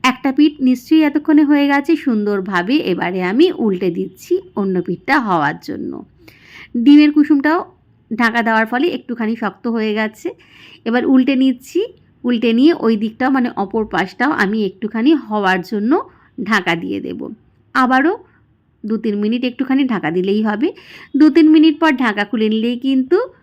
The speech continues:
দারুণ স্বাদের ব্রেকফাস্ট তৈরি হয়ে যাবে, যেটাতে ডিম আছে, সসেজেস রয়েছে, আর গোলমরিচ রয়েছে, সব কিছু মিলিয়ে মিশিয়ে কিন্তু খেতে দারুণ হবে। আলুও রয়েছে।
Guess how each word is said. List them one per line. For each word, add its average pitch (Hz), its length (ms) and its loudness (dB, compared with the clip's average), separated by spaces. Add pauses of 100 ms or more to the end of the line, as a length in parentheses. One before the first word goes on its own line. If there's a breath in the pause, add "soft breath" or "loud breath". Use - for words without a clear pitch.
(180)
দারুণ 196 360 0 (100)
স্বাদের 208 340 -4
ব্রেকফাস্ট 202 540 -4
তৈরি 190 280 -2
হয়ে 180 220 -4
যাবে, 165 300 -6 (440 loud breath)
যেটাতে 269 360 0 (160)
ডিম 262 240 4 (140)
আছে, 226 240 -6 (380)
সসেজেস 208 520 -8 (120)
রয়েছে, 240 340 -2 (680 loud breath)
আর 220 100 4 (500)
গোলমরিচ 233 640 0 (120)
রয়েছে, 269 320 0 (360)
সব 233 160 -2 (100)
কিছু 302 200 0 (140)
মিলিয়ে 254 260 0
মিশিয়ে 247 400 -2
কিন্তু 254 220 -2 (140)
খেতে 208 320 -2
দারুণ 190 260 0
হবে। 190 240 0 (220)
আলুও 254 300 2 (100)
রয়েছে। 277 380 0